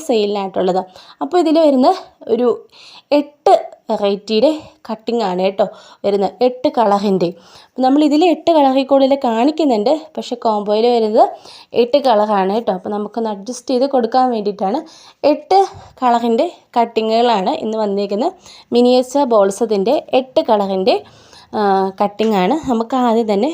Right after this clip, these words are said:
വരുന്നത്. പിന്നെ അതിൻ്റെ കൂടെ നമുക്ക് വരുന്നത് രണ്ട് കളർ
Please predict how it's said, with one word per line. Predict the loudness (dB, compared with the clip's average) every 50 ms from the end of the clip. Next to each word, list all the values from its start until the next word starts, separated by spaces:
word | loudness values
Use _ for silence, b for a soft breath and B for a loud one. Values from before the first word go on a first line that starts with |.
| -6 -4
വരുന്നത്. | -2 0 2 2 0 0 0 -2 -4 -4 -8 _ _ _ _ _ _ _ _ _ _ _ _ _ -20 _ _
പിന്നെ | -2 0 2 2 2 2 0 0 -2 -4
അതിൻ്റെ | -6 -2 0 2 2 2 2
കൂടെ | 2 4 4 4 4 4
നമുക്ക് | 2 2 0 -2 -4 -2 0
വരുന്നത് | 0 0 0 0 -2 0 0 0 0 0 B B B B B B B B B 0
രണ്ട് | 2 2 4 4 2 2 2 2
കളർ | 2 4 4 4 2